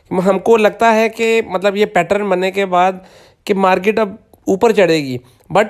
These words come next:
मतलब मार्केट आपको मैंने बता दिया है, ऊपर का सपोर्ट जोन भी बता दिया है,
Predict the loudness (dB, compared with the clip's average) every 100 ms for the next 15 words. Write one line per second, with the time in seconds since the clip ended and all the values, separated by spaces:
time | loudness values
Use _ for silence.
0 | -4 -8 -4 -2 -2 -4 -18 -12 -2 0
1 | 2 2 2 0 0 0 -2 -2 -2 0
2 | 0 2 0 -2 -4 -4 -4 -4 -4 -4
3 | -4 -2 -2 -2 -2 -2 0 0 0 2
4 | 2 0